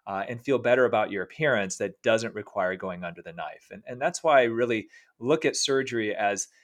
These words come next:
a valid option, but an option we have to consider as that last resort. Because you know what,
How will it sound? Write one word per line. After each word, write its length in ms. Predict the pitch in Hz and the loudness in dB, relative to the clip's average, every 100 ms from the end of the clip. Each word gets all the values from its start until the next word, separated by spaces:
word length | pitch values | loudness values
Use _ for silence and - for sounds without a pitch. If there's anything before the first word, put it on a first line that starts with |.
| _ 123 | _ -4
a 120 | 127 | -2
valid 400 | 101 151 202 135 | 2 4 6 6
option, 600 | 170 226 - 101 92 95 _ _ _ - | 6 4 0 -4 -6 -10 _ _ _ -2
but 100 | 123 | 2
an 100 | 127 | 2
option 260 | 143 - | 0 0
we 40 | 127 | -2
have 80 | 123 | -2
to 60 | |
consider 580 | 120 113 120 107 104 95 _ _ _ | -6 -6 -2 0 0 -2 _ _ _
as 200 | 113 123 | 0 2
that 180 | 127 104 | 2 2
last 240 | 107 101 | 2 -2
resort. 260 | 107 113 101 | -2 0 0
Because 220 | 123 127 | -2 -2
you 60 | 175 | 0
know 100 | 180 | 4
what, 280 | 170 202 | 6 6